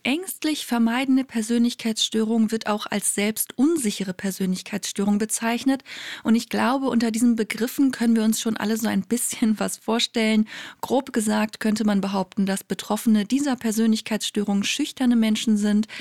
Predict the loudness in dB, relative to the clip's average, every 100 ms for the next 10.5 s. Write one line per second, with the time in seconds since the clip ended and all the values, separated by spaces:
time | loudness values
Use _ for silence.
0 | -14 -6 -2 2 2 -2 -10 -10 -4 -2
1 | 2 2 2 0 0 -2 0 2 2 0
2 | 0 0 0 -2 -4 -4 -4 -2 0 2
3 | 2 0 -2 -2 0 2 2 0 -6 0
4 | 4 4 2 -2 -4 0 2 2 2 -4
5 | -16 -6 0 2 0 -2 0 0 0 0
6 | 0 0 0 -2 -2 0 2 0 0 2
7 | 2 2 0 -2 -4 -4 -6 -2 -2 -2
8 | -4 -2 -2 -2 -2 -2 0 2 2 0
9 | -6 -10 -2 0 0 -4 -4 -2 2 2
10 | 2 2 0 -8